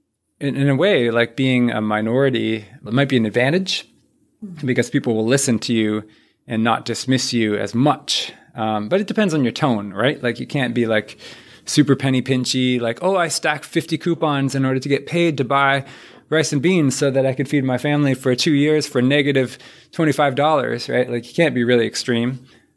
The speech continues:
But I think, like, a successful, you know, like, a female engineer, uh, for example, who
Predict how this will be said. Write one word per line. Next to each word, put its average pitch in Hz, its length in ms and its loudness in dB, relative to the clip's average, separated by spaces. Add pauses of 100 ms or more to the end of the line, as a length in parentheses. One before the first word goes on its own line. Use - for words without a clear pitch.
(180)
But 117 140 2
I 113 60 2
think, 131 320 -4
like, 110 200 -2
a 117 60 -12
successful, 127 1120 -4 (440)
you 131 120 -4
know, 120 200 0
like, 113 160 -4
a - 40 -18
female 139 360 2
engineer, 117 640 0 (320)
uh, 113 160 -2
for 117 160 -8
example, 113 640 -2 (340)
who 107 420 -4